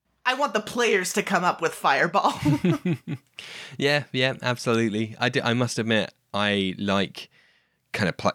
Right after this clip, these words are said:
Speaker 2: going against the grain a little bit, and it does,
Speaker 1: <laughs>
Speaker 2: you know, when, when my players and, and when I'm playing with others, they take Fireball, it just, it just becomes the de facto go-to, and it is a bit
Speaker 1: Mm-hmm.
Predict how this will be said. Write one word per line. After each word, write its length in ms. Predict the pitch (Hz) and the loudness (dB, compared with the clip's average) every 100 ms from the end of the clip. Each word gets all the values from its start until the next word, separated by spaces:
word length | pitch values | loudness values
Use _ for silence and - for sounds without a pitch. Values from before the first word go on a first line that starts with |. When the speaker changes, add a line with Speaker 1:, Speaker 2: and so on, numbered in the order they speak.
| - | 0
Speaker 2:
going 220 | 90 92 | 0 2
against 280 | 85 78 - | 0 -4 -6
the 60 | |
grain 440 | - 92 92 98 101 _ _ _ _ - | -2 0 0 -2 -8 _ _ _ _ -6
a 40 | |
little 240 | 95 98 92 | -2 0 0
bit, 300 | 98 98 - 85 | 0 0 -2 -6
and 120 | 85 | -6
it 80 | 78 | -2
does, 420 | 95 90 - - - | -2 -2 -4 -10 -10
Speaker 1:
<laughs> 40 | |
Speaker 2:
you 340 | 277 311 294 | -10 -8 -4
know, 100 | 85 | -2
when, 160 | 87 87 | 0 0
when 260 | 92 87 85 _ _ - | 0 0 -4 _ _ -10
my 480 | 90 87 85 82 - _ _ _ | -4 -2 0 -2 -6 _ _ _
players 420 | - 90 82 82 85 | -4 0 0 0 -2
and, 200 | 80 80 | -6 -6
and 140 | 80 - _ _ _ - | -8 -10 _ _ _ -12
when 120 | 85 | -10
I'm 60 | 78 | -6
playing 220 | 90 82 | -4 -2
with 100 | 80 | -2
others, 180 | 82 80 | -4 -6
they 100 | 76 | -8
take 400 | - 85 - - _ _ _ _ | -4 -6 -6 -16 _ _ _ _
Fireball, 680 | - - 85 82 85 78 78 - _ _ _ _ _ _ _ - | -10 -2 -2 -2 -4 -6 -8 -14 _ _ _ _ _ _ _ -6
it 120 | 98 | -4
just, 160 | 110 | -2
it 220 | - 113 113 | -2 -2 -2
just 180 | 127 - | -2 -4
becomes 340 | - 127 123 | 0 0 2
the 80 | 117 | 0
de 80 | 110 | 0
facto 380 | 117 - 104 101 | -2 -2 -2 0
go-to, 480 | 104 101 120 92 85 | 0 0 -2 -2 -4
and 120 | 87 | -4
it 140 | 90 - - | -4 -6 -8
is 120 | 85 | -6
a 60 | - | 0
bit 160 | 190 208 | 0 0
Speaker 1:
Mm-hmm. 280 | 202 240 | -2 -4